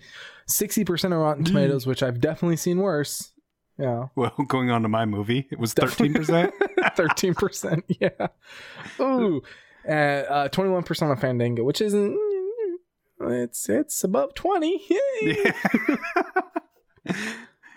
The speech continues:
Speaker 1: But,
Speaker 2: That's,
Speaker 1: uh,
Speaker 2: uh, of course, we could not equate that to, like, academics <laughs> or anything, because that's still
Speaker 1: No.
Speaker 2: pretty bad. I mean,
Speaker 1: Yeah. Uh, Sophia Lillis is the actress for Gretel. She was in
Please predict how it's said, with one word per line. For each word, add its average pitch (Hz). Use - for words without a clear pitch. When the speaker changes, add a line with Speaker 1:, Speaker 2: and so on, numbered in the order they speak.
Speaker 1:
But, 165
Speaker 2:
That's, 151
Speaker 1:
uh, 143
Speaker 2:
uh, -
of 131
course, 160
we 139
could 135
not 127
equate 127
that 117
to, 101
like, 113
academics 110
<laughs> -
or 147
anything, 143
because 135
that's 117
still 110
Speaker 1:
No. 110
Speaker 2:
pretty 110
bad. 110
I 110
mean, 110
Speaker 1:
Yeah. 120
Uh, 135
Sophia 175
Lillis 127
is 123
the 113
actress 131
for 120
Gretel. 123
She 139
was 120
in 120